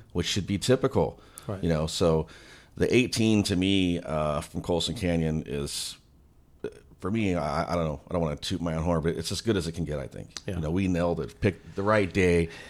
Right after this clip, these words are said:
Speaker 1: Everything
Speaker 2: Yeah.
Speaker 1: we did throughout the season just came in perfectly. You know, I mean,
Speaker 2: Yeah.
Speaker 1: I'm not the smartest guy in the block, but we, we fucking <laughs> knocked it out of the park that year. <laughs>
Speaker 2: Yeah.
Speaker 1: Um,
Speaker 2: Well, I have to tell you, I tasted it yesterday, and I have some in the glass today. And what we were talking about, we couldn't believe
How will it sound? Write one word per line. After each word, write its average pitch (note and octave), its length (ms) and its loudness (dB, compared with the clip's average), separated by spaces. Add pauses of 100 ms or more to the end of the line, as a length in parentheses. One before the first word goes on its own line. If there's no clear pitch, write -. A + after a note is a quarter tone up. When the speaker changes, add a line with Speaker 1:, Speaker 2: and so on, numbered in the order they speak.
(140)
Speaker 1:
Everything A2 400 8
Speaker 2:
Yeah. F#2+ 40 6
Speaker 1:
we F#2 100 4
did F2 280 2
throughout F2 280 4
the E2 80 -4
season F#2 380 0
just D#2+ 160 -4
came F#2 260 0
in E2 160 0
perfectly. F2+ 600 2
You E2+ 100 -2
know, E2+ 100 -2
I D2+ 60 -2
mean, D#2 120 -4
Speaker 2:
Yeah. - 260 -12 (360)
Speaker 1:
I'm G2+ 160 2
not G2+ 140 4
the E2+ 60 -2
smartest F2+ 360 2
guy F2+ 100 2
in D#2+ 60 0
the D2 80 -2
block, D2+ 340 2
but C#2 180 -4
we, D#2+ 260 0
we E2+ 100 0
fucking F2+ 340 4
<laughs> - 20 8
knocked A#2+ 220 10
it C3+ 80 10
out A#2+ 100 12
of B2+ 40 6
the C3 140 8
park A#2 300 10
that A#2 300 8
year. A#2 160 8 (440)
<laughs> E3+ 340 12 (640)
Speaker 2:
Yeah. F#2 240 8
Speaker 1:
Um, D#2+ 160 0 (160)
Speaker 2:
Well, B2 120 0
I C#3 40 8
have C#3+ 80 4
to - 100 -10
tell D3+ 140 6
you, B2 100 4
I A#2 120 4
tasted B2+ 360 0
it A2+ 80 -4
yesterday, A2 460 0 (280)
and G2+ 220 0
I G#2 40 4
have G#2+ 140 2
some A2+ 120 -2
in G#2+ 40 0
the G#2+ 60 -2
glass G#2 260 2
today. G#2 440 -8
And G2 500 -4
what G#2+ 160 0
we A2 120 0
were G#2+ 120 2
talking G#2+ 360 0
about, F#2 380 -6
we G2+ 100 -4
couldn't G#2 260 -2
believe G2+ 400 -2